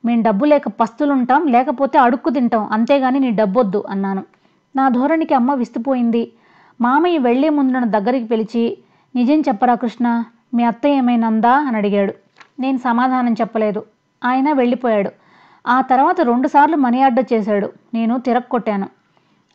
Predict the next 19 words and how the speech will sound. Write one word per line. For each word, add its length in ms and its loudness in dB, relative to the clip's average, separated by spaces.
ఆ 160 4
వారంలోనే 640 4
నేను 220 0
బందరెళ్ళాను. 680 0
ట్రాన్స్‌పోర్ట్ 520 0
ఆఫీస్లో 460 0
లారీలకు 540 0
బస్తాలు 460 0
ఎత్తడం, 420 -2
దింపడం 440 -2
చేసే 200 -4
కూలీగా 460 -2
చేరా. 200 0
ఓసారి 380 2
మా 180 2
ఊరి 240 0
కరణం 460 0
గారు 240 2
చూసి, 480 -2